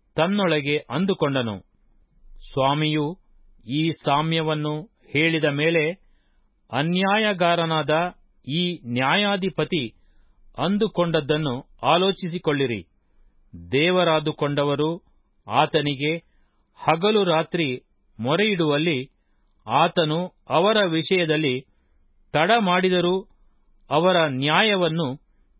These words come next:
ತೀರಿಸದೇ ಇರುವನೇ? ಅವರಿಗೆ ಬೇಗ ನ್ಯಾಯ ತೀರಿಸುವನೆಂದು ನಿಮಗೆ ಹೇಳುತ್ತೇನೆ. ಹೀಗಿದ್ದರೂ ಮನುಷ್ಯಕುಮಾರನು ಬಂದಾಗ ಭೂಮಿಯ ಮೇಲೆ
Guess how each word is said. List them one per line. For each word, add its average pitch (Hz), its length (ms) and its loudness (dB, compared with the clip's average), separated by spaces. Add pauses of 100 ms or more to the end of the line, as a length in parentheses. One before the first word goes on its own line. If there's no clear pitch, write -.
(160)
ತೀರಿಸದೇ 190 600 0
ಇರುವನೇ? 147 640 0 (800)
ಅವರಿಗೆ 139 580 2 (460)
ಬೇಗ 151 500 0 (640)
ನ್ಯಾಯ 139 400 0 (200)
ತೀರಿಸುವನೆಂದು 156 920 0 (400)
ನಿಮಗೆ 139 560 -2 (320)
ಹೇಳುತ್ತೇನೆ. 139 580 0 (800)
ಹೀಗಿದ್ದರೂ 139 680 -2 (680)
ಮನುಷ್ಯಕುಮಾರನು 160 1120 -2
ಬಂದಾಗ 143 440 0 (880)
ಭೂಮಿಯ 170 500 0
ಮೇಲೆ 143 440 -2